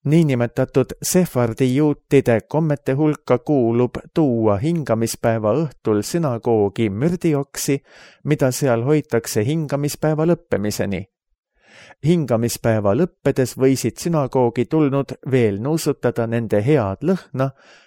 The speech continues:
et nõnda võtta hingamispäeva rõõmu kaasa argipäevagi.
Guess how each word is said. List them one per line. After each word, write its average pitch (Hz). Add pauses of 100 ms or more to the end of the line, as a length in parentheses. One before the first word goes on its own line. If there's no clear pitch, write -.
et 127
nõnda 135
võtta 110
hingamispäeva 120
rõõmu 135
kaasa 151
argipäevagi. 101